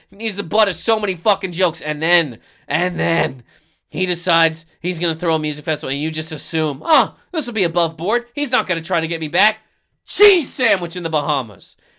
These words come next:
Yeah! I love it. Ja Rule, you're not gonna hear this,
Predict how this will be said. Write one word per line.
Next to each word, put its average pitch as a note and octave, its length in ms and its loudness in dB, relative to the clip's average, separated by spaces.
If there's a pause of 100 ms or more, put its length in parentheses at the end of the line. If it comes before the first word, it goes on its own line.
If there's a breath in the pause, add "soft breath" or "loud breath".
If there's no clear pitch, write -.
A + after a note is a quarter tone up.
(180)
Yeah! D#4 840 4 (100)
I D#3+ 100 4
love D#3+ 320 4
it. G#2+ 180 -10 (220)
Ja F#3 220 6
Rule, F3+ 560 6 (640)
you're D#3 180 0
not A#2+ 220 -2
gonna B2+ 140 -6
hear A2+ 260 -6
this, A2+ 260 -6